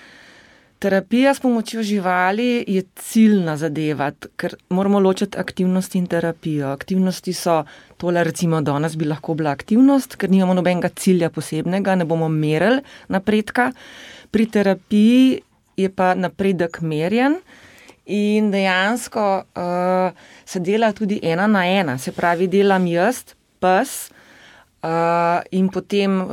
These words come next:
uporabnik z terapevtom. S terapevtom se dogovoriva, kakšni so cilji, kaj bi radi dosegli. Terapevt uporabnika pozna, jaz vem, kaj moj pes lahko dela. In v bistvu združva znanje in peljeva uporabnika preko dela, preko igre,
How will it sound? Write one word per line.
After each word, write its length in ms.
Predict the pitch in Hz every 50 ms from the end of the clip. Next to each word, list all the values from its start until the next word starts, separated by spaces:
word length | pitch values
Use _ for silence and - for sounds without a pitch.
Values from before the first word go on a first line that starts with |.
| 175 156 160
uporabnik 920 | - 165 160 - 165 170 165 165 156 156 165 165 185 220 240 254 247 - - -
z 200 | - 170 185 202
terapevtom. 880 | 196 208 196 196 190 - - 180 170 170 170 165 - 139 131 131 135 - _ _
S 120 | - -
terapevtom 560 | - 185 175 170 170 - 208 214 208 - 190
se 140 | 180 - 190
dogovoriva, 640 | 160 175 165 165 175 170 175 196 196 202 190 160 156
kakšni 400 | 151 - 160 165 170 - - 202
so 140 | 190 - 170
cilji, 360 | 156 - - 220 208 190 185
kaj 200 | 180 - 175 165
bi 80 | 175 180
radi 160 | 170 170 180
dosegli. 640 | 160 151 147 - - - 180 185 202 254 302 330 349 339 - - - - - - - - -
Terapevt 420 | - - 185 185 190 214 214 220 220
uporabnika 680 | 196 190 196 180 175 160 156 151 165 208 220 - 254 247
pozna, 480 | 240 254 254 247 254 262 247 247 254 262 - - - - - - -
jaz 280 | - - 175 208 196 -
vem, 160 | 220 220 226
kaj 160 | 220 226 208
moj 180 | 208 208 214 214
pes 240 | 202 - 208 208 -
lahko 320 | 202 196 - - - 208
dela. 400 | 175 170 165 156 147 139 131 143 - - - - - - - -
In 120 | - 170
v 80 | 180 180
bistvu 320 | 170 214 214 - - 214
združva 460 | 202 185 190 202 226 226 226 214 202
znanje 640 | 185 175 180 170 156 151 156 165 190 214 226 226 -
in 200 | - 185 180 180
peljeva 560 | - - 202 185 190 202 202 214 202 202 202
uporabnika 720 | 190 180 185 185 175 170 160 165 165 196 196 190 - 185
preko 420 | 180 - - 190 196 196 - - 185
dela, 460 | 160 135 135 180 185 196 208 208 196
preko 320 | 190 - 185 185 - 190 - -
igre, 500 | - 208 214 180 175 202 208 202 202